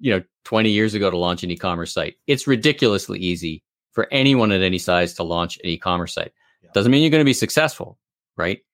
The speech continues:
Speaker 1: Um, the mechanics, the plumbing, that comes easy. But you, you have to look at it like you're opening an entire new store. And, you know, where I find indies or all retailers kind of underestimate the amount of work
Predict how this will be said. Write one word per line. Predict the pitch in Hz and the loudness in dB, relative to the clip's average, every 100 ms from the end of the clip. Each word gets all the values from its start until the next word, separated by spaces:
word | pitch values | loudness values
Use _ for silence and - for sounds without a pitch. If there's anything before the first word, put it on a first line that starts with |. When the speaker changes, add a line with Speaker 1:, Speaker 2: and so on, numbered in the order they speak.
| _ _ _ 98 | _ _ _ -4
Speaker 1:
Um, | 90 87 90 - | -2 0 -2 -6
the | |
mechanics, | 87 87 - 135 156 151 - - - _ | -6 -6 -2 0 0 -2 -8 -14 -16 _
the | - | -16
plumbing, | - 123 131 135 131 - _ _ _ _ | 0 2 4 2 -2 -8 _ _ _ _
that | - 104 101 | -2 -2 0
comes | 110 98 101 | -2 -2 -2
easy. | 101 92 78 - _ - | -2 -4 -8 -14 _ -2
But | 127 | -2
you, | 170 175 | -2 -2
you | 185 185 | 0 2
have | 175 226 | 2 0
to | - | 0
look | 165 196 | 2 2
at | 165 139 | 2 4
it | |
like | 127 120 | 2 2
you're | 123 | 0
opening | 127 131 113 | 0 0 -2
an | 104 | -2
entire | 98 113 104 | -2 0 0
new | 98 87 | -2 -6
store. | - 101 87 - _ _ _ _ _ - | -8 -10 -12 -20 _ _ _ _ _ -4
And, | 104 98 104 _ _ _ | -2 0 -4 _ _ _
you | 123 | -4
know, | 104 | 0
where | 107 123 123 | 2 4 4
I | 113 | 2
find | - 110 107 104 104 - 277 _ - | 2 2 2 0 -4 -10 -20 _ -16
indies | - 131 120 123 113 | -4 0 2 2 2
or | 135 | 2
all | 165 143 | 2 2
retailers | 123 131 107 - | 2 2 0 0
kind | 110 | -4
of | 90 | 0
underestimate | 104 110 104 98 - 98 95 | 0 2 2 0 -2 -2 -2
the | 98 | -2
amount | 92 87 | -2 -2
of | 85 | -2
work | 98 92 | -2 -2